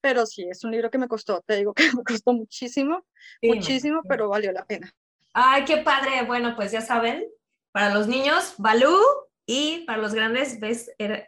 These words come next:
Speaker 2: qué? ¿Ves, érase una
Speaker 1: Ves,
Speaker 2: vez?
Speaker 1: érase una vez, sí.
Speaker 2: Sí,
Speaker 1: <laughs>
Speaker 2: me encanta el
Speaker 1: Ahí está.
Speaker 2: título y me encanta que tiene Ves con S y Ves con Z.
Speaker 1: Sí.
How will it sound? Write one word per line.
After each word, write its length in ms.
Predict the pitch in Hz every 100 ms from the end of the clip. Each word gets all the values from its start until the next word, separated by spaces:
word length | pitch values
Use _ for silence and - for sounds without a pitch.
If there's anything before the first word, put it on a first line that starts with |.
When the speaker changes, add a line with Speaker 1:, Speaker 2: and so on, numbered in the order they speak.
| -
Speaker 2:
qué? 200 | - -
¿Ves, 360 | 247 415 - -
érase 480 | 240 262 262 262 262
una 160 | 269
Speaker 1:
Ves, 120 | 285 605
Speaker 2:
vez? 100 | -
Speaker 1:
érase 540 | 254 269 - 349 330 -
una 260 | 277 285 254
vez, 300 | 247 214 _ - -
sí. 360 | 269 269 202
Speaker 2:
Sí, 20 | -
Speaker 1:
<laughs> 340 | 269 269 233 240
Speaker 2:
me 80 |
encanta 280 | 262 262 269
el 80 | 269
Speaker 1:
Ahí 20 |
está. 0 |
Speaker 2:
título 280 | 285 277 294
y 20 |
me 80 | 247
encanta 320 | 214 240 247
que 80 | 240
tiene 380 | 226 226 233 226
Ves 540 | 196 240 302 - - _
con 140 | 262 285
S 260 | 311 302
y 60 | 285
Ves 220 | 285 269
con 180 | 294 277
Z. 440 | 311 269 208 - _ - - _ 330 _ _ _ _ _ _ _ _
Speaker 1:
Sí. 260 | 330 427